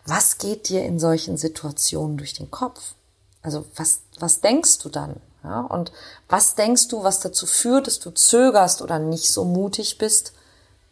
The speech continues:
wie du vielleicht gerne wärst? Und dann frag dich,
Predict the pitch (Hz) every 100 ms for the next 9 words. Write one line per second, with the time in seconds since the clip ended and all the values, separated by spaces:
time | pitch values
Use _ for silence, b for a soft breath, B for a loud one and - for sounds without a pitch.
0 | - 190 196 220 208 214 - 226 214 233
1 | 226 156 143 135 - - - _ _ _
2 | _ _ _ _ _ _ _ _ _ b
3 | b b b b b - 147 147 175 226
4 | - 190 180 - 180 175 -